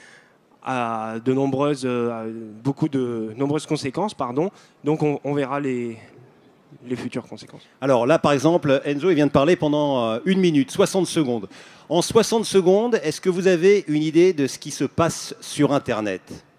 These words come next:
Speaker 2: Est-ce que quelqu'un a une idée ? On va peut-être vous donner des chiffres, ça va vous faire réfléchir. Enzo.
Speaker 1: Allez, en une minute sur Internet, c'est colossal ce qui se passe. On n'a pas vraiment, euh, l'idée de ce que Internet génère aujourd'hui finalement.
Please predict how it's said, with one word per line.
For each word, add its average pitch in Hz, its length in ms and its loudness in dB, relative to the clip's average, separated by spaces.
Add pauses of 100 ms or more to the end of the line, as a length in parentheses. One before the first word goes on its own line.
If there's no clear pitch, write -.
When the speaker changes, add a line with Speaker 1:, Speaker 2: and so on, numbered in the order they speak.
Speaker 2:
Est-ce 113 180 -8
que 151 300 -2
quelqu'un 156 380 -4
a 156 40 0
une 135 140 -2
idée ? 104 240 -8 (640)
On 123 60 -8
va 147 80 -4
peut-être 180 180 2
vous 165 80 0
donner 151 220 2
des 139 100 0
chiffres, 175 500 -6 (200)
ça - 160 -2
va 156 80 2
vous 165 80 0
faire 160 180 0
réfléchir. 123 480 -6
Enzo. 107 320 -4 (500)
Speaker 1:
Allez, 156 200 0
en 156 160 2
une 240 180 4
minute 233 300 2
sur 175 240 -6
Internet, 180 480 -2
c'est - 160 -6
colossal 175 500 0
ce 165 80 -10
qui 139 120 -6
se - 80 -10
passe. 185 280 -4
On 156 60 -2
n'a 147 140 -2
pas 190 200 -4
vraiment, 170 480 0 (220)
euh, 123 360 0
l'idée 170 540 -2
de 160 140 -4
ce 135 100 -8
que 160 180 0
Internet 151 480 -4
génère 151 420 -2
aujourd'hui 139 360 -4
finalement. 131 500 -2